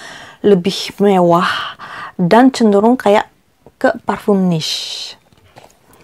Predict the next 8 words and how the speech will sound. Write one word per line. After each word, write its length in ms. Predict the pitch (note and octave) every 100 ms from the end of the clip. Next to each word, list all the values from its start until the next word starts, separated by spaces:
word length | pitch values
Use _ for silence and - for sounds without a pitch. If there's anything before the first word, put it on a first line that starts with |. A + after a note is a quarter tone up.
| - - _ _
Nih, 80 | F3
saya 240 | D#3+ F#3+ F#3
tunjukin 560 | F#3 F#3 - B3 D#4+ - - _
boxnya. 560 | G3+ A3+ - - E3+ D3 _ - - - -
Boxnya 480 | F#3+ - A#3+ C4 -
seperti 480 | - A3 A3+ -
ini, 160 | G3 F3
kotak 480 | - G#3+ - A3